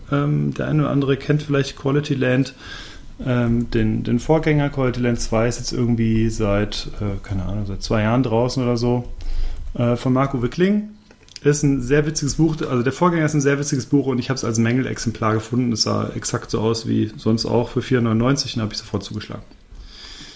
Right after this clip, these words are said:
Ja, und, äh, ja, wie gesagt, das war jetzt so ein bisschen was aus den letzten Wochen irgendwie. Hat sich einiges zusammengesammelt, aber das, äh, war's auch jetzt tatsächlich. Jetzt passt wieder alles.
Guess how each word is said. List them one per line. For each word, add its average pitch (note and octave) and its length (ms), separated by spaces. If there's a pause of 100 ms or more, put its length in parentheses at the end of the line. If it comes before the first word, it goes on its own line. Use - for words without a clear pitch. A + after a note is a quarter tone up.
(680)
Ja, D#3+ 180
und, D3+ 500
äh, D3 280 (240)
ja, C3+ 200
wie D#3 60
gesagt, D#3+ 300
das C3 120
war C#3 120
jetzt C#3+ 100
so D3+ 80
ein C3 60
bisschen D3 260
was - 400 (180)
aus B2+ 240
den A#2+ 140
letzten A2+ 400
Wochen A2+ 300
irgendwie. G#2 440
Hat A#2 140
sich A#2+ 320
einiges A2+ 600 (520)
zusammengesammelt, B2+ 960
aber A#2 220
das, A2 360
äh, A#2 380
war's A2+ 300
auch A2+ 180
jetzt A2+ 240
tatsächlich. A2 480
Jetzt A2 200
passt - 260
wieder G#2 160
alles. G2+ 400